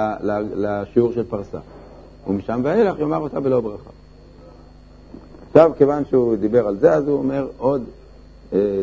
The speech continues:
תפילה קצרה, שהיא לא ממש תפילה, אלא בקשה. נכנס לבית המדרש, התפלל, שלא יארע תקלה על ידו, ויאמר, יהי רצון מלפניך, השם אלוקיי ואלוקי אבותיי, שלא אכשל בדבר הלכה, וישמחו בחבריי, ושלא אומר על טהור טמא ועל טמא טהור,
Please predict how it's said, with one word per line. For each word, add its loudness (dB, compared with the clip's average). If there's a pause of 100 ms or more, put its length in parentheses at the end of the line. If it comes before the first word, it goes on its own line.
תפילה 0
קצרה, -2 (500)
שהיא -2
לא 4
ממש -4 (100)
תפילה, 0
אלא -2 (300)
בקשה. 6
נכנס -6
לבית -2
המדרש, -4
התפלל, 0 (580)
שלא 4
יארע 2
תקלה -4
על -2
ידו, -2
ויאמר, 2 (480)
יהי 4
רצון 0
מלפניך, -6
השם -6
אלוקיי -2
ואלוקי -2
אבותיי, -6 (420)
שלא 6
אכשל -2
בדבר -2
הלכה, -4 (460)
וישמחו 2
בחבריי, -2 (480)
ושלא 2
אומר -2
על -2
טהור -2
טמא -2
ועל -4
טמא -4
טהור, -2